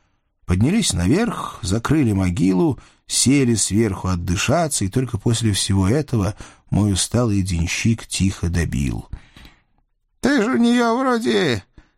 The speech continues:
Speaker 2: совет спросить собирался».
Speaker 1: «Спасибо, вовремя напомнил. Что-то мне кажется, что ей там внизу сейчас точно не до нас. У неё своих проблем хватает».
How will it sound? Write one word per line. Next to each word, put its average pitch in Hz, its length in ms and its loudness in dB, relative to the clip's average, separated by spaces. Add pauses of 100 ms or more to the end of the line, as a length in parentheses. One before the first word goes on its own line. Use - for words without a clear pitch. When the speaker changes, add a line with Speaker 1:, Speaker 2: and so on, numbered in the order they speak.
(160)
Speaker 2:
совет 240 680 0
спросить - 720 -4
собирался». - 960 -2 (800)
Speaker 1:
«Спасибо, 127 580 2
вовремя 113 440 0
напомнил. 90 640 -2 (680)
Что-то 135 400 -2
мне 139 140 4
кажется, 139 420 -2
что 123 220 0
ей 135 220 4
там 131 260 0
внизу 127 400 2
сейчас - 480 -2
точно 143 440 0
не 113 160 2
до 110 180 0
нас. 92 400 -4 (640)
У - 100 0
неё 127 320 2
своих 135 480 0
проблем 117 460 0
хватает». 90 640 -4